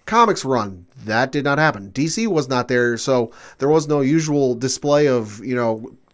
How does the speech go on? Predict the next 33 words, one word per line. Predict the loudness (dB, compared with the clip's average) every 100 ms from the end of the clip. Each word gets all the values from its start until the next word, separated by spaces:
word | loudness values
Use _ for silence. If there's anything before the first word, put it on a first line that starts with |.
| _ _
costumes | -2 0 0 -2 -6
from | -4
whatever | -2 0 0
movie's | 2 2 2
getting | -2 -2
ready | 0 0
to | -2
come | -4 -4
out | -2
or | -2
just | -4 -8
came | -6 -4
out | -4 -6 _ -20 -20 _ -10
in | -6 -4
the, | -4 -6
in | -4
the | -2 0
entryway, | 0 0 -2 -2 -8 -10
you | -6
know, | -4 -4
so | -6
there | -8 -8
also | -8 -8 -6
were | -4
no | -4
D | -4 -2
C | 0
panels. | 0 0 -2
There | -8
were | -6 -4 -4
no, | -4
you | -2
know, | -2 -4 -8